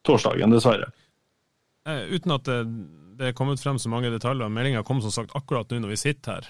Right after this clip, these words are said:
Speaker 2: og tar opp det her. Eh, men jeg vil jo gå sterkt ut fra at det betyr at Kjetil Knutsen ikke får lov å være i garderobeområdet før og, og under og etter kamp. Hvor, eh, hvor stort slag er det i, i ansiktet til Bodø Glimt og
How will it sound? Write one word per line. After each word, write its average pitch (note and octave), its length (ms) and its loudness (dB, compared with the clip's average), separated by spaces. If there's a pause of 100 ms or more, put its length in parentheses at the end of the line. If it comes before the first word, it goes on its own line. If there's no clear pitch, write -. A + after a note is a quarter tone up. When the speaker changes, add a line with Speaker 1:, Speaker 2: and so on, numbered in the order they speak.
(100)
Speaker 2:
og G#2+ 200 -10
tar B2+ 200 -6
opp B2 120 -12
det G2+ 120 -8
her. F#2+ 120 -6 (580)
Eh, A2 340 0
men B2+ 360 0
jeg C#3+ 160 -2
vil D3 100 2
jo B2+ 300 -2
gå C3 100 -2
sterkt D3 260 -2
ut B2 120 -4
fra B2+ 80 -6
at G#2+ 80 -8
det A#2+ 240 -2
betyr B2 180 -2
at A2 80 -6
Kjetil B2 280 -8
Knutsen C3 280 -4
ikke B2 220 -4
får B2+ 100 -6
lov B2 160 -2
å A#2 60 -2
være A2+ 140 -4
i G#2+ 40 -8
garderobeområdet B2+ 1120 -4 (240)
før A2+ 320 -8
og, G#2 220 -12 (400)
og C3 180 -4
under A#2+ 240 0
og A2+ 140 -4
etter B2 180 -6
kamp. A#2+ 280 -6 (800)
Hvor, E3 140 -2
eh, D3+ 400 0 (240)
hvor C#3 140 -4
stort D3 200 -6
slag C#3 360 -2
er A2+ 100 -2
det G#2+ 160 -4
i, G#2 300 -4 (280)
i A#2 60 -10
ansiktet B2+ 600 -4
til G#2 140 -8
Bodø A#2+ 280 -8
Glimt A#2 300 -10
og D#2+ 180 -12